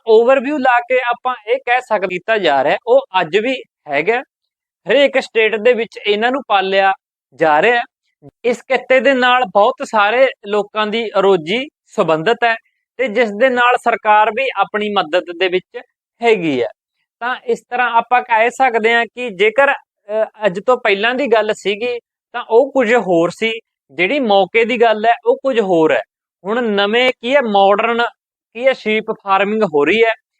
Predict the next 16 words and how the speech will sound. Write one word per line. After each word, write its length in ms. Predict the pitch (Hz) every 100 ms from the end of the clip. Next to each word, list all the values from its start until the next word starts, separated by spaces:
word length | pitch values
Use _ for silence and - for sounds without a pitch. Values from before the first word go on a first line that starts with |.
| _ _
ਤੇ 100 | 233
ਵੱਖਰੇ-ਵੱਖਰੇ 800 | 226 226 - 240 240 233 - 240
ਫਾਰਮ 460 | 233 196 185 190 214
ਨੇ 180 | 220
ਜਿਹੜੇ 200 | 214 214
ਨਵੀਆਂ-ਨਵੀਆਂ 800 | 254 226 202 208 214 214 208 214 -
ਕਾਢਾਂ 400 | 185 160 220 226 - _ _
ਲੈ 160 | 165 190
ਕੇ 220 | 180 202 -
ਆ 180 | 170 160
ਰਹੇ 280 | 170 180
ਨੇ। 160 | 202 220 - _ _ -
ਜਿਵੇਂ 260 | 180 214
ਦੂਜੀਆਂ 420 | - 220 170 220 233
ਸਟੇਟਾਂ 480 | - 208 202 214
ਨੇ, 220 | 196 190